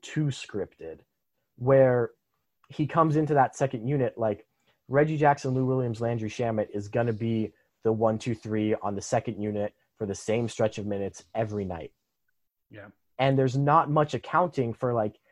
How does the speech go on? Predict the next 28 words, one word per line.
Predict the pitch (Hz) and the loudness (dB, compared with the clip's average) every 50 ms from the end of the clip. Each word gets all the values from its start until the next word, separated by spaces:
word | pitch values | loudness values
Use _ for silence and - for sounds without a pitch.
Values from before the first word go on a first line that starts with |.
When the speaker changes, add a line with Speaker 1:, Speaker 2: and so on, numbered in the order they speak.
| _ _ _ _ | _ _ _ _
Speaker 1:
"Hey, | - 190 214 214 143 110 107 104 143 - _ _ _ _ _ _ _ _ _ _ _ _ _ _ - | 0 2 4 4 4 4 2 0 -4 -10 _ _ _ _ _ _ _ _ _ _ _ _ _ _ 2
I'm | 127 147 175 165 | 4 4 4 2
seeing | - - 170 196 202 185 147 | 2 2 2 2 4 4 4
that | 135 117 135 | 4 4 4
Luka's | 127 143 175 170 - 139 127 117 | 2 0 2 2 4 2 2 4
gonna | 131 127 123 | 2 2 2
get | 117 127 - - - | 2 0 -2 -2 -2
pulled | - 139 127 120 113 - | 0 0 0 0 0 2
early | 120 139 156 151 131 117 104 98 98 107 - _ _ _ _ _ _ _ _ _ - | 4 4 6 6 4 4 2 0 -2 -4 -6 _ _ _ _ _ _ _ _ _ -2
and | 120 123 127 - | 0 0 0 0
come | - 143 127 123 | 0 0 2 2
back | 120 117 117 - | 2 2 2 2
in | 131 131 127 | 0 0 0
with | 123 - | 0 -2
the | 120 | -4
second | - - 117 110 117 104 123 | -4 -2 -4 -4 -4 -4 -2
unit. | 143 147 131 117 101 - _ _ _ _ _ _ _ | 0 0 0 0 0 -4 _ _ _ _ _ _ _
Why | - - 117 120 123 143 180 | -10 -4 2 4 4 6 4
don't | 208 208 | 4 2
I | 202 190 | 0 0
put | - - 190 180 156 - - _ _ | 0 2 4 2 2 2 -2 _ _
maybe | - 131 131 135 131 135 | -2 0 0 2 2 2
a | 131 | 2
guy | 131 131 131 | 4 4 4
like | 135 127 123 123 | 4 2 0 2
Rodney | 117 113 110 117 127 135 | 2 4 4 4 2 0
McGruder | 139 139 - 143 160 208 202 151 117 - | 0 -2 0 0 0 2 2 2 2 2
out?" | - 107 101 90 - | 2 2 2 0 -2